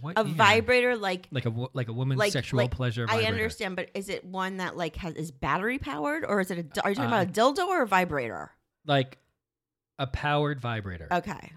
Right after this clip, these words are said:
Speaker 2: like
Speaker 1: A
Speaker 2: electricity and shit.
Speaker 1: powered vibrator.
Speaker 2: Well, it could be powered on, like, Flintstone
Speaker 1: Right.
Speaker 2: stuff. Oh.
Speaker 1: A, a, yep.
Speaker 2: Well, I know, like,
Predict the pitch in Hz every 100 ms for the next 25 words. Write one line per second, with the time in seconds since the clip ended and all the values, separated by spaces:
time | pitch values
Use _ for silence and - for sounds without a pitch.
0 | - 156 147 _ - 165 170 - - 156
1 | - 117 135 139 147 156 160 160 160 143
2 | - 123 117 110 95 78 71 - _ _
3 | _ _ _ _ _ _ - - 240 285
4 | 247 254 - 247 262 247 233 208 - -
5 | 226 302 - - 196 156 147 139 _ _
6 | 135 208 - _ - - 170 - 190 -
7 | 120 - - 98 - _ _ _ _ _
8 | _ _ _ _ _ _ _ - 123 -
9 | _ _ _ _ _ _ _ 226 233 247
10 | 277 247 185 -